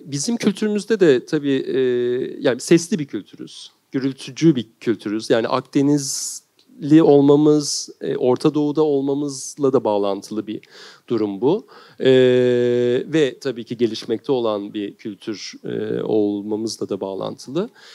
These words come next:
E, burada o kontrol mekanizmaları toplumsal anlamda yok. Ama burada tabii, e, esas konu,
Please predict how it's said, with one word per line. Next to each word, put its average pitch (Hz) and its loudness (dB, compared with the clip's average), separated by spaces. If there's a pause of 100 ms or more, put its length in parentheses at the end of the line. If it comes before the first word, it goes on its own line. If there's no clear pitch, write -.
(220)
E, 135 6
burada 196 4
o 180 4
kontrol 170 -4
mekanizmaları 160 -2 (200)
toplumsal 160 -2
anlamda 147 -2
yok. 143 -4
Ama 165 0
burada 208 2 (840)
tabii, 185 2 (100)
e, 135 4 (500)
esas 190 -2
konu, 208 -6